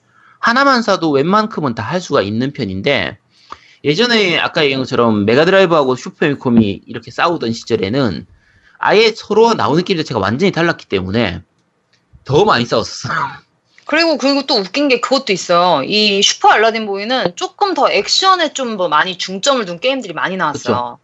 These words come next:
Speaker 1: 그쵸.
Speaker 2: 전
Speaker 1: 액션이나
Speaker 2: 베어너클을 너무,
Speaker 1: 슈팅에 더
Speaker 2: 예,
Speaker 1: 많았죠. 음.
Speaker 2: 베어너클 너무 재밌게 했거든요. 샤이니 포스 같은 건 좀 특이한 거예요. 랑그리스나
Speaker 1: 음.
Speaker 2: 샤이니 포스는 좀 특이하게 알피지인 거고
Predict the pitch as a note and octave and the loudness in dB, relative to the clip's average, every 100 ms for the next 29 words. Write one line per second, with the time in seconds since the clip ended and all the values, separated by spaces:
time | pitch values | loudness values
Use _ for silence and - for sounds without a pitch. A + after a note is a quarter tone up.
0 | - G3+ G3 - A#3 - E3 D#3+ G3+ D#3+ | -4 -4 -2 2 2 2 2 0 0 -2
1 | E3 B2 G2 - G#3 G3 E3 D3 - - | -2 -4 -2 0 2 2 0 -4 -10 -20
2 | - A2 G2+ A#3 C#4 D4+ G3+ F3 C4 C#4+ | -12 -10 -6 0 0 0 2 2 2 0
3 | G#3+ - D#3 E3 D4 G#4 G#4+ F4+ - E4+ | -2 -6 -10 -6 -2 0 -2 -8 -8 -6
4 | D4 C4+ _ - - A4 F4 F3 D3 C#3 | -6 -10 _ -16 -4 0 0 -2 -4 -2
5 | D#3+ G3+ B3+ A#3 A3 G#3 B3+ C4+ B3+ G3 | -2 0 -2 0 -2 -2 0 0 -2 -10
6 | G3+ F#3 - - G4 F4+ D4+ C#4 D#3+ D#3+ | -16 -14 -14 -8 -2 0 2 2 2 0
7 | - G3 F#3+ E3+ D3+ E3 B3 B3 D#3 | -4 -14 -12 -12 -10 -4 0 0 0